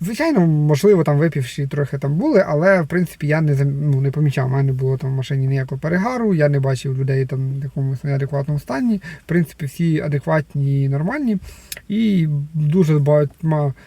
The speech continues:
з ким по дорозі спілкувався на, на рахунок цієї теми. І, як вияснилось, всі, ну, майже всі, звичайно, не всі, там люди різні бувають,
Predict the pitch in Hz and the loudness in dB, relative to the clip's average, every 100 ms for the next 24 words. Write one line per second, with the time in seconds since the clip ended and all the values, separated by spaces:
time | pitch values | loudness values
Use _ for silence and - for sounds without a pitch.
0 | - - - 147 135 147 143 143 131 135 | -20 -14 -4 -2 0 0 2 2 0 -4
1 | - 151 196 285 - 202 180 165 151 147 | -4 -4 -2 -2 -2 0 2 2 2 0
2 | 143 143 143 147 147 - 151 151 165 156 | 0 0 0 -2 -4 -6 -6 -2 0 0
3 | 156 160 143 147 147 143 302 277 185 - | 2 0 0 0 -2 -2 -2 -2 -4 -8
4 | - - - - 202 226 226 220 220 190 | -20 -20 -18 -6 -2 0 0 0 -2 -4
5 | 156 170 160 170 139 165 214 185 180 156 | -6 -2 -2 0 0 0 0 0 0 0
6 | 147 - - - 214 226 202 - 190 185 | 0 -4 -8 -4 -2 -2 -4 0 2 2
7 | 262 160 143 165 139 143 185 143 139 - | 0 0 0 -2 -2 0 0 0 -2 -4
8 | 233 160 131 127 - - 156 143 139 214 | -6 -2 -2 -6 -12 -14 -4 -2 0 0
9 | 185 147 143 131 | 0 0 0 -2